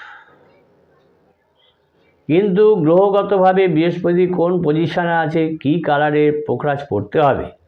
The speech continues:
কতটা তার ওয়াটার কালার এবং কালার পার্সেন্টেজ থাকবে, এগুলো জ্যোতিষী পার্সেন্টেজটা আপনাদের বলে দেবে। এছাড়া আরও একটা জিনিস আছে,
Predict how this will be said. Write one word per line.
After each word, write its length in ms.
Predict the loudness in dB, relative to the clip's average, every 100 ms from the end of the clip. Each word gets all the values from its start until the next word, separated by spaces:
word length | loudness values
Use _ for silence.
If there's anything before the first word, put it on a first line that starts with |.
| _ _ _ _ _ _ _ _ _ -4
কতটা 440 | -4 -2 -2 -2
তার 260 | 0 0 2
ওয়াটার 420 | 0 0 -2 -2
কালার 420 | -2 0 0 0
এবং 480 | -2 -2 -2 -2 -4 -10 -6
কালার 280 | -2 0 0
পার্সেন্টেজ 460 | -4 -2 -2 -2 -6 -6
থাকবে, 500 | -6 -2 -2 -2 -8 _ _ _ _ _ _ _ _ _
এগুলো 320 | -4 -2 0
জ্যোতিষী 760 | 0 0 0 -2 0 0 0 -4 _
পার্সেন্টেজটা 600 | -8 -6 -6 -6 -8 -6 -6
আপনাদের 360 | -6 -4 -4
বলে 260 | -2 -4 -4
দেবে। 400 | -8 -10 -20 _ _ _ _ _ _ _ _ -20 _ _ _ _ _ _ _ -6
এছাড়া 380 | -2 2 4 4
আরও 240 | 6 4
একটা 360 | 2 0 -2 0
জিনিস 340 | 0 -2 -2
আছে, 460 | -4 0 -2 -2